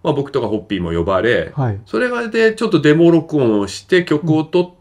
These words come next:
Speaker 1: たのが最初なんですよ。
Speaker 2: うん。はい。
Speaker 1: で、それもし-、で、その曲を元にして、「これライブでやろうぜ」みたいなノリになって、その時のメンバーで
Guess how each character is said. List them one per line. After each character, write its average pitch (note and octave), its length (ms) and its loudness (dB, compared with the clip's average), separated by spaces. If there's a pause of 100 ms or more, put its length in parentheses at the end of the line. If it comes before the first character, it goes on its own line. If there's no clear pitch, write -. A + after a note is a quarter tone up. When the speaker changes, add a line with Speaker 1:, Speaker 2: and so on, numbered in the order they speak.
Speaker 1:
た B3 100 -2
の B3+ 120 0
が A2+ 100 0
最 G#2+ 200 0
初 G#2+ 140 -4
な G2+ 140 -4
ん E2+ 40 -8
で D#2+ 100 -10
す - 80 -18
よ。 - 80 -14 (120)
Speaker 2:
う D3 60 0
ん。 - 20 2
は A#2+ 60 0
い。 G2 100 -8 (220)
Speaker 1:
で、 A#3+ 160 -2
そ - 180 -6
れ B3 100 -4
も A#3 140 -4
し-、 - 160 -6 (120)
で、 A3+ 160 -2
そ A3+ 120 -6
の A3+ 120 -4
曲 A3 280 -4 (140)
を A3+ 140 -8 (160)
元 F#3 260 2
に F#3+ 140 0
し - 140 -10
て、 C#4 240 -2
「こ E3+ 120 -2
れ D#3+ 100 0
ラ D#3 140 2
イ D#3 60 2
ブ D3+ 140 0
で D3 80 0
や C#3+ 100 2
ろ D3 180 2
う C#3 80 0
ぜ」 D3 160 2
み C#3 100 -2
た C3+ 140 0
い A2+ 60 0
な A#2 60 -4
ノ B2+ 120 0
リ B2+ 100 -2
に B2 100 -4
な B2 100 -2
っ B2 80 -8
て、 G3+ 80 -4
そ F#3+ 120 -2
の D#3 80 -2
時 B2+ 160 -4
の A2 80 0
メ G#2+ 140 2
ン G2+ 80 -4
バ E2 160 -4
ー D#2 40 -10
で - 180 -12